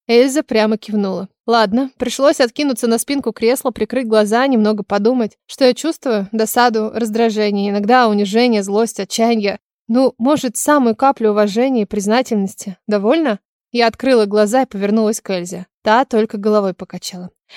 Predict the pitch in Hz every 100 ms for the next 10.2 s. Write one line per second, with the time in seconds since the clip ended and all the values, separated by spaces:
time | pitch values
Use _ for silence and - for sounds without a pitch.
0 | - 330 349 - 403 320 330 311 294 415
1 | 440 403 349 370 359 349 349 349 302 277
2 | - - 311 320 254 247 370 330 381 349
3 | 339 - 403 370 339 349 302 226 294 311
4 | - 269 311 392 302 254 214 339 349 370
5 | 330 254 - - 403 370 359 254 240 240
6 | - 381 403 269 262 247 370 403 - 370
7 | 294 220 - _ _ _ _ _ 226 240
8 | - 285 277 - 240 - 311 320 240 -
9 | 240 202 220 302 269 226 - 277 254 -
10 | 196 185